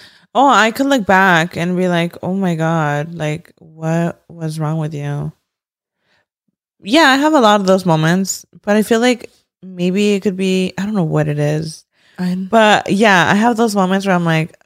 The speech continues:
Speaker 1: "Girl, you were definitely acting funny." Um, I will, it will ruin my day.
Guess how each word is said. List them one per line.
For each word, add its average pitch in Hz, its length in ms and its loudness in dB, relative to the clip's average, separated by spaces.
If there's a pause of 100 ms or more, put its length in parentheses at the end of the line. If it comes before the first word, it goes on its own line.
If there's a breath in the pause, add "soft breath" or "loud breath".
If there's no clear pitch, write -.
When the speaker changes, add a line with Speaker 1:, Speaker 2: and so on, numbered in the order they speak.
(120)
Speaker 1:
"Girl, 185 500 2
you 185 220 0
were 185 400 2
definitely 175 320 -2
acting 165 240 -2
funny." 156 400 -4 (560 soft breath)
Um, 175 720 0 (1160)
I 233 160 4
will, 349 360 2
it 247 120 4
will 285 160 0
ruin 202 240 0
my 165 120 0
day. 165 380 -4